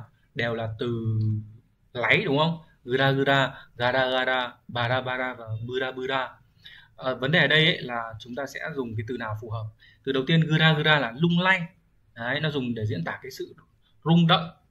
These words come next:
lung lay hoặc là rung. Không phải nhá. Gara gara là gì nhỉ? Vắng tanh vắng ngắt này. Ví dụ gara gara no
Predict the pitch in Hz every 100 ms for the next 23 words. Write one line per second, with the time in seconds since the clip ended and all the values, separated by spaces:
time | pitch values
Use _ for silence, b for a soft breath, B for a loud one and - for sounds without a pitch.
0 | _ _ _ - 156 156 156 151 123 117
1 | 113 139 175 170 - _ _ - 147 110
2 | 101 120 156 165 - B B B B B
3 | _ _ - 127 135 147 151 147 139 117
4 | 110 113 107 104 120 135 160 135 135 185
5 | 180 113 - 123 - 120 127 123 127 127